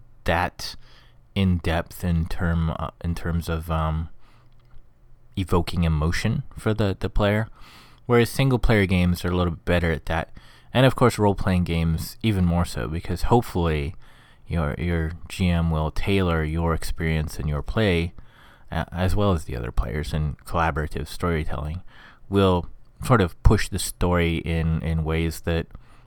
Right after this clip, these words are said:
that make you feel stuff. And, you know, when you're feeling stuff, I, I think it really enhances the game experience, and that's,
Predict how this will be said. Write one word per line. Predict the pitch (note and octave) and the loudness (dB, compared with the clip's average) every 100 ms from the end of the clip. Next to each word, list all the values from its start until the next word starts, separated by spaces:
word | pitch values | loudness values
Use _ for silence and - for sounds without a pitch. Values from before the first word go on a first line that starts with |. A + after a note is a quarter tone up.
| - | -8
that | F2 | -2
make | A2+ B2+ | 0 0
you | C#3+ | -2
feel | C#4 D4 | -2 -4
stuff. | - - - - - | -4 -8 -8 -10 -4
And, | F2+ F2+ F2+ - - - - - - - _ - - - - | 0 0 0 -4 -14 -20 -20 -20 -20 -20 _ -20 -20 -20 -4
you | C#3+ | -2
know, | D2+ | 0
when | E2+ | 0
you're | E2+ - | -2 -2
feeling | G2+ G#2 G2+ F2+ | 0 2 2 0
stuff, | - F2+ F2+ - - - - - - - | -2 -2 -2 -2 -6 -8 -20 -20 -20 -10
I, | - - | -8 -4
I | A2 | -4
think | - G#2 | -2 -2
it | G2+ - | -2 -2
really | F#2+ F2+ | -2 0
enhances | F2 - F#2 F2+ E2+ E2 | 0 -2 -2 -2 -6 -8
the | E2 | -4
game | F2 E2 | -2 0
experience, | D#2 - - C3 F#2 D#2 - | -2 -6 0 2 2 0 -2
and | F#2 | -2
that's, | F#2+ - | -2 -2